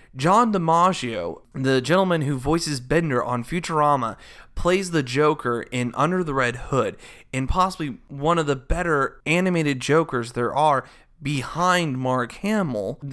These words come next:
And you also have other great vocal work behind them. And you also, you still get Kevin Conroy as Batman on a few of the, few of the turns, but it's just like,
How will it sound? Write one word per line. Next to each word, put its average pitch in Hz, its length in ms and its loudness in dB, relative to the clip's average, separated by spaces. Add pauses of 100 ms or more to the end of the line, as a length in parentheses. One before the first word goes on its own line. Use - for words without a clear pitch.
(120)
And 156 160 0
you 160 100 2
also 165 320 0
have 131 580 0
other 180 260 2
great 127 640 -4 (100)
vocal 165 420 -2
work 113 340 -6 (100)
behind 120 520 -6
them. 101 260 -14 (120)
And 139 240 -2
you 139 240 0
also, 143 240 0
you 131 100 -4
still 139 200 0
get 131 180 -8
Kevin 127 320 -2
Conroy 117 600 -2
as 110 80 -8
Batman 113 500 -6 (180)
on 110 260 -6
a - 40 -14
few 113 280 -10
of 104 80 -16
the, 104 280 -12
few 120 360 -10
of 110 60 -6
the 107 80 -10
turns, 117 320 -8
but - 100 -10
it's 147 80 -8
just 156 180 -8
like, 156 180 0